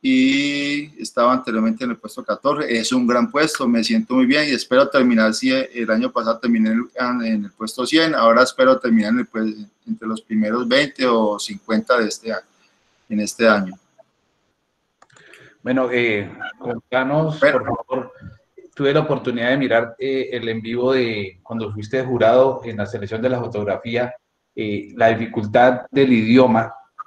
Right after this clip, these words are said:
Speaker 2: el director habla en, en, en inglés, eh, fue mucha, mucha dificultad del idioma para poder, eh, comunicarte con ellos, hacer, hacerte entender por qué escogiste esa fotografía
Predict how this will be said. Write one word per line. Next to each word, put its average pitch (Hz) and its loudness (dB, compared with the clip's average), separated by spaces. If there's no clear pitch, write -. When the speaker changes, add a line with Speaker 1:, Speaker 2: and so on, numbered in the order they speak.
Speaker 2:
el 104 -6
director 104 -4
habla 120 2
en, 101 -6
en, 101 -10
en 110 -6
inglés, 120 -2
eh, 98 -4
fue 127 4
mucha, 151 6
mucha 135 2
dificultad 127 2
del 113 -2
idioma 143 2
para 110 -2
poder, 104 2
eh, 117 2
comunicarte 110 0
con 110 -2
ellos, 135 2
hacer, 110 -2
hacerte 117 2
entender 117 4
por 127 2
qué 139 4
escogiste 135 2
esa 135 2
fotografía 131 -2